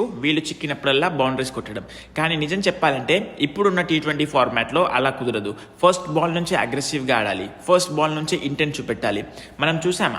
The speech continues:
అభిషేక్ శర్మ ఫస్ట్ ఓవర్లోనే ఎన్ని సిక్సెస్, ఎన్ని ఫోర్స్ కొట్టాడు. నిన్న కూడా రాగానే ఫస్ట్ బాల్ సిక్స్ కొట్టాడు. లుంగి ఎన్గిడిని అయితే ముందు ముందుకు వచ్చి మరీ బౌలర్ మీదుగా సిక్సెస్ కొట్టాడు, ఫోర్స్ కొట్టాడు. మరి ఒక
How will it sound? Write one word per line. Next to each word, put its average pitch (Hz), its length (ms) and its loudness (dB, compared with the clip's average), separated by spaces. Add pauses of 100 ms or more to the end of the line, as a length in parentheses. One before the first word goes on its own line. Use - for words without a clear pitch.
అభిషేక్ 143 340 -2
శర్మ 143 200 0 (100)
ఫస్ట్ 151 280 2
ఓవర్లోనే 139 380 0 (100)
ఎన్ని 139 200 -4
సిక్సెస్, 135 380 -4
ఎన్ని 131 200 -4
ఫోర్స్ 131 280 0
కొట్టాడు. 104 280 -6 (300)
నిన్న 170 160 2 (140)
కూడా 170 140 6 (100)
రాగానే 151 320 0 (100)
ఫస్ట్ 165 300 2
బాల్ 143 240 2
సిక్స్ - 200 -6
కొట్టాడు. 101 320 -2 (360)
లుంగి 196 360 2
ఎన్గిడిని 180 540 2
అయితే 190 180 2 (400)
ముందు 170 240 0
ముందుకు 170 340 0
వచ్చి 160 180 0 (120)
మరీ 170 160 4 (140)
బౌలర్ 143 320 4
మీదుగా 151 340 2
సిక్సెస్ 135 320 -4
కొట్టాడు, 120 300 0 (100)
ఫోర్స్ 135 320 2
కొట్టాడు. 104 280 -2 (680)
మరి 175 140 2 (380)
ఒక - 80 -2